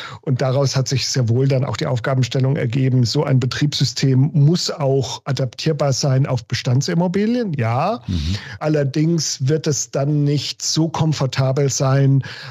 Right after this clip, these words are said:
Speaker 1: als wenn es von Anfang an in unseren Goldberg-Immobilien eingebaut wäre. Dann kann es viel mehr, äh, weil wir eine definierte Technik haben, also Heizung, Lüftung,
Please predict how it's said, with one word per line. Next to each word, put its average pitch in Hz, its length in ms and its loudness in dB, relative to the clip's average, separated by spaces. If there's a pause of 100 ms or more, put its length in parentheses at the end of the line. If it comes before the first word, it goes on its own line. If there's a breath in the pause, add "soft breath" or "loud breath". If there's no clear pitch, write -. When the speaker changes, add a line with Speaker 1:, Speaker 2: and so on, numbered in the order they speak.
(100)
Speaker 1:
als 131 260 -2
wenn 139 200 2
es 131 120 0
von 139 160 0
Anfang 147 360 0
an 143 180 0
in 143 160 0
unseren 139 380 2
Goldberg-Immobilien 127 800 2
eingebaut 123 500 0
wäre. 143 320 2
Dann 131 300 2
kann 156 200 0
es 147 140 2
viel 143 220 2
mehr, 147 540 2 (440 loud breath)
äh, 139 160 -2
weil 131 240 0
wir 143 80 2
eine 135 140 0
definierte 139 560 0
Technik 165 440 -2
haben, 120 400 -2
also 120 300 -2
Heizung, 139 560 0
Lüftung, 135 960 0